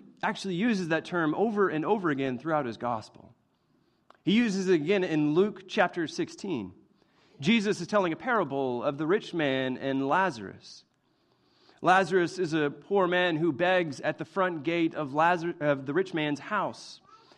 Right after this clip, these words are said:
Yet the rich man passes by Lazarus day in and day out. And so finally, both of them pass away, and Jesus says that the rich man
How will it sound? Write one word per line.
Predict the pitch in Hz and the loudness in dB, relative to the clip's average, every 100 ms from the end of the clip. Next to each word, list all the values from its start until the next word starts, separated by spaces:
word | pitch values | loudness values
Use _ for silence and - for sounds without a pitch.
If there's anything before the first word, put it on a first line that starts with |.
| - - | -20 -12
Yet | - 185 185 - | 2 2 2 0
the | 180 | 0
rich | 196 196 | 0 0
man | 175 160 | 0 0
passes | 190 196 185 156 | 0 -2 -2 0
by | 180 180 | 2 4
Lazarus | 165 156 151 135 131 123 - - - | 4 2 2 -2 -6 -6 -12 -12 -2
day | 160 165 170 175 | 0 2 2 0
in | 160 | 0
and | 135 | 0
day | 139 131 | 0 0
out. | 139 113 - - _ _ _ _ _ _ _ _ _ _ _ | 0 -2 -6 -20 _ _ _ _ _ _ _ _ _ _ _
And | 165 165 | 0 2
so | |
finally, | 190 202 202 180 151 | 4 4 4 2 2
both | 190 220 208 | 4 4 0
of | |
them | 160 151 | -4 -4
pass | 185 180 165 | 0 0 -2
away, | 156 156 180 165 147 139 | -4 0 2 2 0 0
and | 143 | 0
Jesus | 190 220 190 170 | 0 0 -2 -4
says | - 214 196 165 | 2 4 4 2
that | 165 - | -4 -4
the | 170 | 0
rich | 220 202 - | 0 -2 -2
man | 170 160 147 | 0 2 0